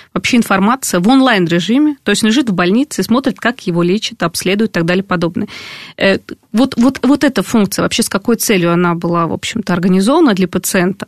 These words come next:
Нужно ли это? Ну, как вы думаете? С одной стороны, да, пациенты, ориентированные врачи, мне кажется, на максимальном сейчас высоком уровне. Просто вот приходите, приходите, давайте все расскажу вдоль и поперек.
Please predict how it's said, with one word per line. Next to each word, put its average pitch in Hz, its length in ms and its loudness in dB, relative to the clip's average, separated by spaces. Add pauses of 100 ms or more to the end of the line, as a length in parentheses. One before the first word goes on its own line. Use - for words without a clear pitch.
Нужно 254 420 6
ли 214 140 2
это? 170 260 -4 (120)
Ну, 196 140 0
как 220 220 -2
вы 196 60 0
думаете? 170 340 -2
С - 120 -4
одной 226 180 2
стороны, 233 300 0
да, 190 220 0 (380)
пациенты, 269 460 2
ориентированные 240 500 2
врачи, 220 300 0
мне 247 140 2
кажется, 226 300 -2
на 214 80 2
максимальном 202 520 2
сейчас - 220 -6
высоком 190 420 -4
уровне. 233 400 2
Просто 202 380 -4
вот 175 160 -2
приходите, 185 540 -4
приходите, 208 520 -4
давайте 185 380 -2
все - 100 -4
расскажу 180 380 -2
вдоль 190 220 0
и - 20 -4
поперек. - 380 -6